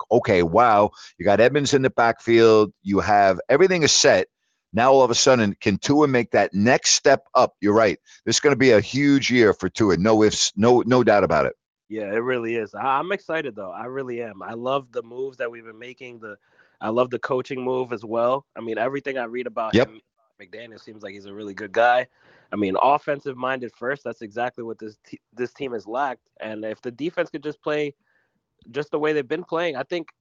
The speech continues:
Speaker 2: it just all falls on Tua, honestly. But, I mean, you, you know Mike McDaniel. I mean, I know you know forty-nine
Speaker 1: Yep. Yep.
Speaker 2: football. What, c-, can you tell me something that I should be excited about with him? 'Cause I don't know too much, but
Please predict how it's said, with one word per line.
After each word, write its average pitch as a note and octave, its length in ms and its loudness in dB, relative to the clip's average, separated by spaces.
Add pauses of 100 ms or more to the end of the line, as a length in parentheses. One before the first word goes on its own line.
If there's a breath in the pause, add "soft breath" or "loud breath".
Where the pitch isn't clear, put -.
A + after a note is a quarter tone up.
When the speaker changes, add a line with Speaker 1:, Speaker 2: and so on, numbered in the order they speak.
(240)
Speaker 2:
it C#3+ 220 -6
just F3+ 160 -10
all D3+ 180 0
falls C#3+ 300 -6
on B2+ 160 -6
Tua, C3+ 280 -6
honestly. G2+ 440 -12
But, F2+ 240 -12 (320 soft breath)
I C3+ 80 -4
mean, D3+ 160 0
you, A3+ 240 -2
you F#3+ 140 0
know F#3 180 0
Mike B2+ 280 -6
McDaniel. G#2+ 440 -12
I A#2+ 40 -12
mean, A#2+ 140 -10
I C3+ 80 -8
know D3+ 140 -6
you C3 160 -8
know B2 140 -8
forty-nine B2 360 0
Speaker 1:
Yep. G#2 140 -12 (260)
Yep. D3 120 0
Speaker 2:
football. F#2+ 160 -6 (420)
What, A#2 260 -10 (260)
c-, - 160 -14
can D3+ 160 -6
you G3 100 -10
tell F#3 180 0
me F3 100 -6
something F3 340 -6
that E3 80 -4
I E3 100 -2
should E3 120 -20
be D#3+ 80 -6
excited D#3+ 340 -8
about E3 220 -4
with F3 80 -2
him? D#3+ 60 -8
'Cause C#3+ 120 -12
I D#3 100 2
don't F3+ 120 -2
know F3+ 120 -4
too F#3 200 -12
much, E3+ 300 -6 (120)
but A2 200 -12